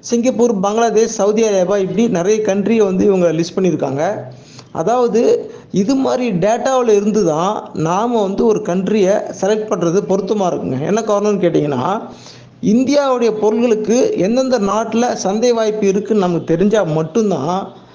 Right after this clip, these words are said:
நாம கரெக்டான ஒரு கண்ட்ரியை சூஸ் பண்ண முடியுங்க. இந்த ட்ரேடிங் எக்கனாமிக்ஸ் அப்படிங்கிற வெப்சைட்டோட லிங்கை வந்து நான் டிஸ்கிரிப்ஷன்ல கொடுத்துருக்கேன், நீங்களும் ஒரு வாட்டி go through பண்ணுங்க. அதாவது, நீங்க வந்து ஒரு நாட்டை எப்படி தெரியுமா தேர்ந்தெடுக்கணும்?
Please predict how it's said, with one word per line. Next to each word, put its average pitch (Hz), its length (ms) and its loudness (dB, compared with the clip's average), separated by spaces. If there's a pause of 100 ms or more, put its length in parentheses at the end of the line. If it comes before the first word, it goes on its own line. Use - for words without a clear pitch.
(180)
நாம 220 520 -2 (460)
கரெக்டான 254 960 -2
ஒரு 185 180 0
கண்ட்ரியை 202 400 0
சூஸ் 233 220 0
பண்ண 190 180 -2
முடியுங்க. 151 400 0 (1200)
இந்த 208 420 2 (120)
ட்ரேடிங் 269 380 2
எக்கனாமிக்ஸ் 214 640 0 (120)
அப்படிங்கிற 185 500 2 (160)
வெப்சைட்டோட 202 420 2
லிங்கை 180 380 2
வந்து 185 60 0
நான் 180 100 0
டிஸ்கிரிப்ஷன்ல 175 500 0
கொடுத்துருக்கேன், 165 400 0 (120)
நீங்களும் 233 340 2
ஒரு 180 120 2
வாட்டி 170 280 0
go 190 260 4
through 190 180 0
பண்ணுங்க. 151 420 -2 (500)
அதாவது, 220 720 0 (260)
நீங்க 269 340 2
வந்து 240 220 2
ஒரு 254 120 4
நாட்டை 240 380 0
எப்படி 233 180 0
தெரியுமா 202 280 2
தேர்ந்தெடுக்கணும்? 165 680 -2